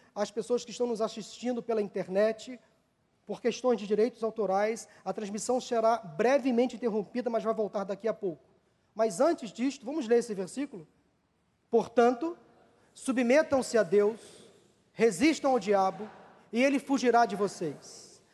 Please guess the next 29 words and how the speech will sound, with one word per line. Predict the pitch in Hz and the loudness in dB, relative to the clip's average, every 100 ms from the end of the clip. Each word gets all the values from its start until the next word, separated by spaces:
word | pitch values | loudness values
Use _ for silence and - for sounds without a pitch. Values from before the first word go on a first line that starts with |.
| _ - | _ 0
Aproximem-se | 247 262 240 226 - 311 349 330 - | 2 6 4 2 4 4 6 2 0
de | 277 | -4
Deus, | 220 240 202 160 - - - _ - | 2 4 4 -2 -12 -20 -20 _ -2
e | 233 | 4
ele | 254 277 285 285 | 6 6 2 -2
se | - | -2
aproximará | 233 247 - 247 220 208 220 214 - | 0 0 0 2 2 4 4 2 -6
de | 160 | -4
vocês." | 190 185 - 147 120 | -2 -2 -2 -4 -2
Vamos | 208 233 | -4 0
repetir | 240 233 214 277 - - | 0 0 -2 -2 -4 -4
mais | 254 | 0
uma | 226 214 | 2 4
vez? | 247 269 - - _ - | 4 2 -8 -20 _ 2
"Portanto, | 233 - 233 240 320 330 - - - - | 4 4 4 4 0 -6 -10 -20 -20 -8
submetam-se | - 214 220 269 302 294 - | -2 2 4 4 4 -2 0
a | 262 | 2
Deus, | 196 208 196 - - - - _ _ | 4 4 2 -6 -20 -20 -20 _ _
resistam | 202 208 180 320 - 320 302 - | 0 2 4 4 2 0 0 2
ao | 262 | 2
diabo, | 180 208 214 208 240 - _ _ | 4 4 4 0 -8 -14 _ _
e | 214 | 4
ele | 262 254 | 4 2
fugirá | 269 247 240 247 | 0 4 6 6
de | 208 | 4
vocês. | 202 202 - 151 135 - - - _ _ _ | 0 -2 -2 -6 -8 -16 -20 -20 _ _ _
Aproximem-se | 226 220 240 - - 339 349 339 - 302 | 0 4 2 2 4 6 6 2 0 -4
de | 269 | 0
Deus, | 208 208 185 - - | 4 4 2 -6 -20